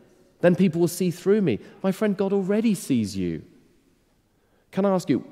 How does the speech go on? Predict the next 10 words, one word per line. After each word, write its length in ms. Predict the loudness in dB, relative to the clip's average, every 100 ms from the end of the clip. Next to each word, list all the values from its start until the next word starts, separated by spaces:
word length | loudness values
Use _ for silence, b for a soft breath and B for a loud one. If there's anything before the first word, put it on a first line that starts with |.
| 0
when 200 | 2 2
was 100 | 0
the 100 | 0
last 280 | 0 -2
time 160 | -4 -2
you 160 | -2 -4
concretely, 1080 | -6 -4 -2 -2 -2 -4 -4 -8 -8 -8 -12 _ -4
not 160 | -2
generally, 400 | 0 0 2 0
concretely 640 | -2 -2 -2 0 -4 -4